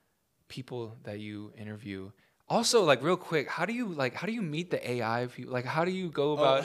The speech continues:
Speaker 2: <laughs>
Speaker 1: is it just you reaching out
Speaker 2: That's a
Speaker 1: to
Speaker 2: great
Speaker 1: them? 'Cause
Speaker 2: question.
Speaker 1: it's
Speaker 2: Yeah.
Speaker 1: like
Speaker 2: It's literally me just, I, I reach out to people, like, in the blue.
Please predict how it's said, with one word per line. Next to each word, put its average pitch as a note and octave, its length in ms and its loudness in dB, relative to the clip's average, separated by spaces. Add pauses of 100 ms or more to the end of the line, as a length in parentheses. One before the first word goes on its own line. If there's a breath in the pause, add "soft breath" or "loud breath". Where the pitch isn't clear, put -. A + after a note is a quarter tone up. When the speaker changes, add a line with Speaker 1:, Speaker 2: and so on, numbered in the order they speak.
(140)
Speaker 2:
<laughs> - 120 -6
Speaker 1:
is D3 140 6
it F3 80 2
just F#3 180 4
you F3 160 6
reaching E3+ 320 6
out C3+ 140 2
Speaker 2:
That's - 100 -6
a - 40 -4
Speaker 1:
to - 20 -4
Speaker 2:
great F#3 80 6
Speaker 1:
them? G3 180 2
'Cause - 20 -8 (120)
Speaker 2:
question. F#3 60 8
Speaker 1:
it's F3+ 80 8
Speaker 2:
Yeah. F3 60 6
Speaker 1:
like F#3 340 2 (180)
Speaker 2:
It's F3+ 240 2
literally E3 420 2
me C3 380 -4
just, A#2 520 -10
I, B2+ 420 -6 (840)
I A#2+ 140 -4
reach B2 320 -6
out B2+ 220 -8
to C3 80 -14
people, A#2+ 480 -8
like, G#2 300 -12
in A#2 200 -12
the G#2+ 80 -12
blue. A2 500 -10